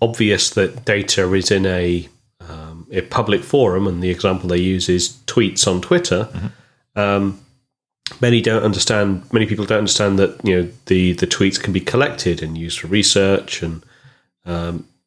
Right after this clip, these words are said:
Speaker 1: you know, you can, but that data is also, you know, it's fully public. It's, it's published out there. So
Speaker 2: Mm.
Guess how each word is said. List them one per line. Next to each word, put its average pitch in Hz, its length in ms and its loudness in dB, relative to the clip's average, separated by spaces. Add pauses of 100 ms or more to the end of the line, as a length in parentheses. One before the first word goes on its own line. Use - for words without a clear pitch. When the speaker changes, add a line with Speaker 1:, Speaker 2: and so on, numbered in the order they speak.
(140)
Speaker 1:
you 95 100 -6
know, 80 80 -10
you 90 240 -2
can, 90 520 -2 (1500)
but 101 160 0
that 92 160 0
data 101 280 2
is 98 220 0
also, 95 520 0
you 104 180 -4
know, 87 60 -4
it's 90 140 -4
fully 92 300 -4
public. 87 360 -4
It's, - 180 -8
it's - 160 -10
published - 640 -6
out 107 240 -2
there. 80 280 -10
So 95 280 0
Speaker 2:
Mm. 110 260 -10